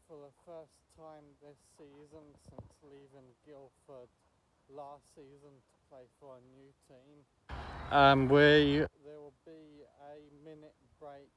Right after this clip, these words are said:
at, uh, around eight P M because of the,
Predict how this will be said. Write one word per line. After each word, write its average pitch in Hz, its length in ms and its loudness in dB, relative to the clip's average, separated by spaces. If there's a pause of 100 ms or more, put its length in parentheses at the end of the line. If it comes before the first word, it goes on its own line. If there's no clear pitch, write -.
(180)
at, 135 160 -20 (480)
uh, 143 160 -20 (320)
around 139 640 -20 (240)
eight 139 160 -20 (160)
P 123 160 -20
M 135 240 -20 (160)
because 131 480 -20
of 127 80 -20
the, 123 240 -20